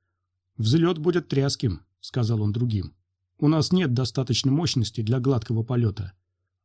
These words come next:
Если нам удастся выйти в верхние слои атмосферы, мы спасены». Энакин запустил двигатели.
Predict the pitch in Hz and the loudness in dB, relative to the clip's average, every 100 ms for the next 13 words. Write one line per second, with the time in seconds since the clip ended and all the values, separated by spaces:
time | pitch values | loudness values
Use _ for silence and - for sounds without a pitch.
0 | _ _ 135 160 151 156 151 156 147 143 | _ _ 0 2 4 2 2 2 2 0
1 | - 127 135 120 127 120 143 123 127 113 | -2 -2 0 0 -2 0 0 0 -2 -2
2 | 139 131 123 131 123 - 170 98 - _ | 0 -2 -2 -2 -4 -2 -2 -2 -4 _
3 | 135 123 - 117 127 107 76 - _ _ | 0 0 2 0 2 0 -2 -10 _ _
4 | _ _ _ _ _ _ _ _ _ _ | _ _ _ _ _ _ _ _ _ _
5 | 160 175 156 165 117 117 123 - 131 113 | 2 2 2 2 4 2 0 0 0 2
6 | 104 95 98 85 - | 0 -2 -6 -10 -12